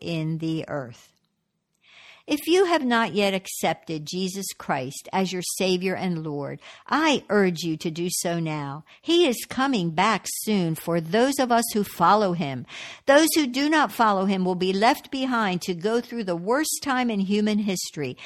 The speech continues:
a seven-year period of horror the Bible calls the tribulation. Do not be one of those left behind. Accept Jesus Christ now. Just pray this simple prayer with me.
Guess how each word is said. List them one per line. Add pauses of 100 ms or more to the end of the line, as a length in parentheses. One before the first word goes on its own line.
(280)
a (160)
seven-year
period
of
horror (280)
the
Bible
calls
the
tribulation. (140)
Do
not
be
one
of
those
left
behind. (320)
Accept
Jesus (100)
Christ
now. (360)
Just
pray
this
simple
prayer
with
me.